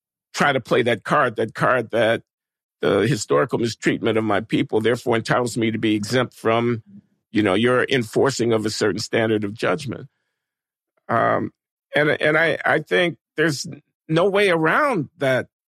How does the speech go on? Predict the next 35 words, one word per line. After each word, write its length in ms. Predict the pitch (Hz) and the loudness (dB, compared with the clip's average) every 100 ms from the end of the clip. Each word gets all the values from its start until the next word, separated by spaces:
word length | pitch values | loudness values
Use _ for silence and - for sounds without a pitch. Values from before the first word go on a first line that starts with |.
| _ | _
dilemma, 520 | 139 151 254 175 85 _ - | 0 2 2 0 -4 _ -2
the, 120 | 131 | -2
the 280 | 110 143 139 | 0 0 0
dilemma 540 | 120 151 151 165 165 | 2 2 2 2 2
of 440 | 160 147 156 156 147 | 2 2 2 0 0
having 360 | 156 156 165 | 0 0 -2
to 100 | 151 | -2
demonstrate 840 | 165 117 165 175 180 - 131 143 - _ - | -4 0 0 0 -2 -2 0 0 -2 _ -6
your 140 | 147 | -4
competency. 560 | 151 233 269 196 131 - | -2 0 -2 -2 -4 -2
I 60 | |
mean, 160 | 160 165 | 0 0
if 120 | 156 | 0
I 100 | 220 | 0
were 120 | 359 | 0
to 100 | 269 | -2
say 480 | 165 165 143 110 107 - _ _ | -4 -2 -2 -2 -6 -14 _ _
on 140 | 113 127 | -2 0
a 60 | |
banner 360 | 127 151 139 117 | 0 0 0 0
or 140 | 113 | 0
a 60 | 113 | 0
bumper 260 | 127 139 | -2 -4
sticker, 340 | 120 - 117 110 | -4 -8 -4 -4
"Black 400 | 107 156 190 - | -2 0 0 -2
people 320 | - - 147 | -6 -2 0
have 180 | 131 123 | 0 -2
something 420 | 143 139 131 113 | -4 -4 -4 -6
to 100 | - | -8
prove," 640 | - - 117 - - - - _ _ _ _ _ _ _ _ _ _ _ _ _ _ _ _ _ _ _ _ _ _ _ _ _ _ _ _ _ _ _ - | -10 -8 -6 -4 -6 -12 -20 _ _ _ _ _ _ _ _ _ _ _ _ _ _ _ _ _ _ _ _ _ _ _ _ _ _ _ _ _ _ _ -2
that 160 | 143 | 0
we're 120 | 139 160 | 2 2
not 280 | 180 - | 2 0
more 180 | 165 156 | 0 0
criminal, 640 | - - 156 110 87 - | 0 -2 0 -2 -6 -14